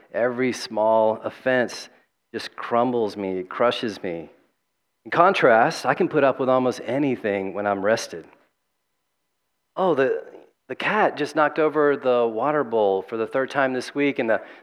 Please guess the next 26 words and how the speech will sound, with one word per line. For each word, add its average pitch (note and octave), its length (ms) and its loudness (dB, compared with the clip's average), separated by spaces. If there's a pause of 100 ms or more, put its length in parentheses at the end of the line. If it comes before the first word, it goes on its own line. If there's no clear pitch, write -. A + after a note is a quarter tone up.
(120)
puddle, E3+ 360 6
there's C#3+ 160 0
a B2+ 60 0
puddle F3 300 2
of C3 80 0
water C3+ 400 6
sitting D3 340 -2
there A#2 260 6
for, A2+ 440 0 (180)
for C3 120 0
days, C#3+ 500 6
and B2 80 -2
nobody D#3 340 6
mentioned D3+ 380 0
it B2+ 100 -4
to C#3 140 -2
me, A#2+ 260 0
and G2 140 -2 (260)
on B2 80 -4
our A#2+ 100 2
hardwood D3 480 0
floor. C#3 600 2 (420)
Oh, F3+ 260 4
that's F3 260 0 (120)
no F3+ 200 -2
problem. F3 760 -2